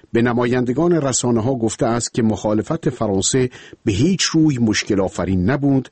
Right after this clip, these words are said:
و اعضای گروه پنج به علاوه یک،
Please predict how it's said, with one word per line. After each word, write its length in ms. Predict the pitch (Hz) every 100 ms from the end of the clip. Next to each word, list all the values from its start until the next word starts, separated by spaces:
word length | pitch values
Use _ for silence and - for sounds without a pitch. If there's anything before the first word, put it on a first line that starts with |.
| - - -
و 40 |
اعضای 560 | 95 104 92 156 170 120
گروه 360 | 113 120 104
پنج 380 | - - 196 160
به 120 | 110
علاوه 340 | 92 90 85 87
یک، 500 | 80 107 160 -